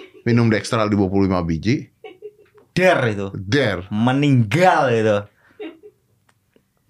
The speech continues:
Speaker 2: Tapi aman, saya sudah beberapa kali ngomong ini aman, Om. Dextro itu, itu minuman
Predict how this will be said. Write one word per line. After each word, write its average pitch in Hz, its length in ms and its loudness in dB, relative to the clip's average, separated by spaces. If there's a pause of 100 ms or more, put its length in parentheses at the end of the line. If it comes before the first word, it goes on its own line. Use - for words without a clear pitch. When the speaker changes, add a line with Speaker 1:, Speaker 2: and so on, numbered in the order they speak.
Speaker 2:
Tapi 135 240 -2
aman, 156 360 0
saya 127 340 0
sudah 120 480 -6
beberapa 120 420 -4
kali 120 500 -2
ngomong 120 400 2
ini 120 140 2
aman, 110 320 -2
Om. 95 200 -8 (720)
Dextro 127 500 0
itu, 117 260 0
itu 156 360 -4
minuman 156 680 -2